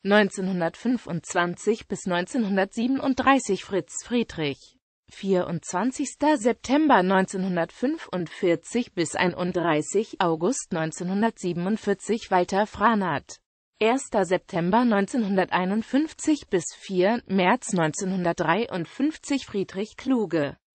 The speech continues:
erster März neunzehnhundertdreiundfünfzig bis einunddreißig August neunzehnhundertachtundfünfzig Otto Miersch,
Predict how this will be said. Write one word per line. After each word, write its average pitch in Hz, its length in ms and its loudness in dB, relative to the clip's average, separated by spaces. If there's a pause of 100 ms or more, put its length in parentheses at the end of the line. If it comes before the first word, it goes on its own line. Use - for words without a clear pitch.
(140)
erster 214 420 4
März 196 360 2
neunzehnhundertdreiundfünfzig 247 1900 0
bis 165 220 -4
einunddreißig 175 1040 0
August 180 440 0
neunzehnhundertachtundfünfzig 190 1800 -2
Otto 180 240 -2
Miersch, 180 720 -2